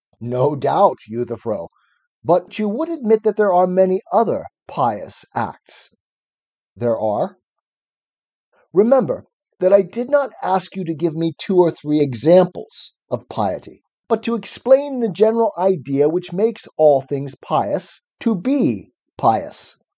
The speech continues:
Do you not recollect that there was one idea which made the impious impious and the pious pious? I remember.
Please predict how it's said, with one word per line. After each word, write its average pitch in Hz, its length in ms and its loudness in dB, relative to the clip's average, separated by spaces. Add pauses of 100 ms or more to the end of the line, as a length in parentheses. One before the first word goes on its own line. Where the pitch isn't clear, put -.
(580)
Do 233 160 -4
you 294 180 -2
not 240 260 -2
recollect 156 640 2 (300)
that 175 180 2
there 180 160 4
was 170 360 4
one 190 480 2
idea 127 460 -2
which 156 220 -4
made 190 240 0
the 180 160 -4
impious 160 840 -2
impious - 760 -4 (240)
and 175 160 0
the 180 80 0
pious 170 720 -4 (420)
pious? - 580 -6 (760)
I 110 100 -2
remember. 127 560 0